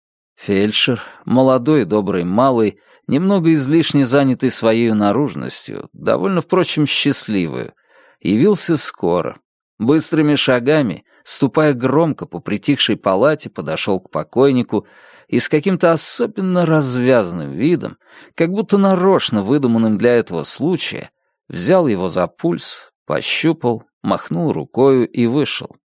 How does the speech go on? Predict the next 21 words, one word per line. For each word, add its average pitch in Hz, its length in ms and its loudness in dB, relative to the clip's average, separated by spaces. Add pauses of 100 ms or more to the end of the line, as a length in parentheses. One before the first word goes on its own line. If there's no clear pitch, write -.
(640)
Тотчас 165 400 0
же 160 200 2
отправились 139 640 2
дать 120 240 2
знать 110 380 0
караулу. 92 680 -2 (320)
Преступник 117 580 0
был 151 240 4
важный, 117 680 2 (100)
особого 147 580 2
отделения. 101 840 -2 (340)
Его 110 260 4
и 170 40 4
за 170 220 2
мертвого-то 156 640 0
признать 113 520 0
надо 127 260 0
было 127 200 2
с - 140 0
особыми 135 640 2
церемониями. 78 1040 -2